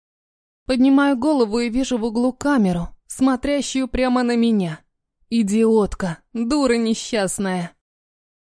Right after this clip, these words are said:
Подхожу ближе к чёрному глазку и говорю: "Аслан,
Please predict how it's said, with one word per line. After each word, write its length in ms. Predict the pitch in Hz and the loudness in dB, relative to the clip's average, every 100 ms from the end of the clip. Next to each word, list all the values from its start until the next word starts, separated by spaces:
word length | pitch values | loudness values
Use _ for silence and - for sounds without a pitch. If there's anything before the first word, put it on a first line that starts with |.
| _ _ - | _ _ -8
Подхожу 480 | 254 - 233 214 262 | -6 -2 -2 -2 -2
ближе 320 | 214 240 226 | 0 -2 -2
к 80 | 214 | -6
чёрному 460 | - 226 226 226 | -6 -2 0 -2
глазку 400 | 214 214 214 - | -2 -2 -4 -4
и 100 | 262 | -4
говорю: 520 | 240 247 254 262 185 170 _ _ _ _ _ _ _ - | -2 -2 0 0 -2 -6 _ _ _ _ _ _ _ -6
"Аслан, 680 | 233 226 - 277 262 214 | -6 -4 -4 -2 0 -2